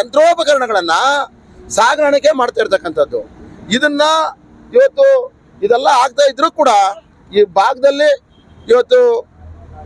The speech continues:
ಯಾವುದೇ ರೀತಿಯಾದಂಥ ಸೂಕ್ತ ಕ್ರಮ, ಸಂಬಂಧಪಟ್ಟ ಇಲಾಖೆಗಳು ಸೂಕ್ತ ಕ್ರಮ ಜರುಗಿಸಿಲ್ಲ. ಇವತ್ತು ಸೂಕ್ತ ಕ್ರಮ ಜರುಗಿಸಬೇಕಾಗಿದೆ. ಇವತ್ತು ನೇರ ಹೊಣೆ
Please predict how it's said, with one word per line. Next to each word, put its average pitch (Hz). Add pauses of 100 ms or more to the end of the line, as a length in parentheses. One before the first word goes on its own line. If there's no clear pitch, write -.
(120)
ಯಾವುದೇ 269 (100)
ರೀತಿಯಾದಂಥ 262 (240)
ಸೂಕ್ತ 277 (120)
ಕ್ರಮ, 254 (140)
ಸಂಬಂಧಪಟ್ಟ 254 (100)
ಇಲಾಖೆಗಳು 214 (120)
ಸೂಕ್ತ 262 (120)
ಕ್ರಮ 202 (140)
ಜರುಗಿಸಿಲ್ಲ. 170 (720)
ಇವತ್ತು 226 (180)
ಸೂಕ್ತ 240 (160)
ಕ್ರಮ 202 (180)
ಜರುಗಿಸಬೇಕಾಗಿದೆ. 247 (680)
ಇವತ್ತು 240 (560)
ನೇರ 226 (140)
ಹೊಣೆ 269